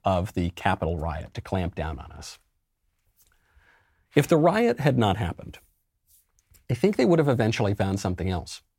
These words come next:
I think they've been looking for an excuse for a long time.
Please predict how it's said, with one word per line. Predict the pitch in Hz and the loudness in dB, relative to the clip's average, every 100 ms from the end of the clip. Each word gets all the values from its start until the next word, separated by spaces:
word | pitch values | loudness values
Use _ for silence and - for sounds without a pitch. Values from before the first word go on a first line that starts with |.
| _ _ _ _ _ _ _ _ - - | _ _ _ _ _ _ _ _ -20 -10
I | 117 | -2
think | 139 143 | 0 2
they've | 143 113 | 2 4
been | 117 110 107 - _ _ _ _ _ - | 2 2 0 -4 _ _ _ _ _ 0
looking | 123 - 110 | 2 4 0
for | 90 101 | 0 0
an | 95 | 0
excuse | - 113 98 | -2 -2 -2
for | - 95 | 0 0
a | |
long | 101 98 | 0 0
time. | 98 113 - | -2 -4 -4